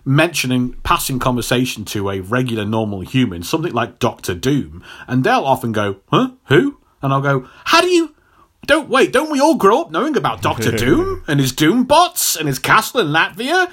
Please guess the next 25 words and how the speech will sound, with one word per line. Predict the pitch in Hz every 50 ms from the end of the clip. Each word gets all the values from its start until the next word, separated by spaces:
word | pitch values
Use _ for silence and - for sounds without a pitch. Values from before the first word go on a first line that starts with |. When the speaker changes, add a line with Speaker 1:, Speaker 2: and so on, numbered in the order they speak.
| - - -
Speaker 1:
and | 135 143
his | 160 143
gypsy | - - - - - - - 196 180
mother | 165 165 175 208 214 349 359 359 339 - - - -
and | 160 147 147
his, | 151 147 147 - - - - - _ -
and | 196 185 175 156 147 - - 185 190 160
do | 226 220
we | 208 196
not?" | 196 254 359 403 403 403 - - - - - - - - - -
Um, | - 175 175 175 175 170
I, | 180 196
I, | 190 - 185 208 202 - 180 202
I | 202
so | - - - - 220 220 214
often | 214 214 - 196 175 156
forget | 143 170 151 139 170 170 165 139 110 - - 113
that | 120 117 117 113 104 - _ _ _ _ _ _ _ _
that | - 117 123 117 120 117 -
what | 117 123 123 127
is | 127 123 -
second | - - 185 170 - 170 143
nature | 139 135 139 127 - 117
to | - - 98
me | 95 90 90 87 95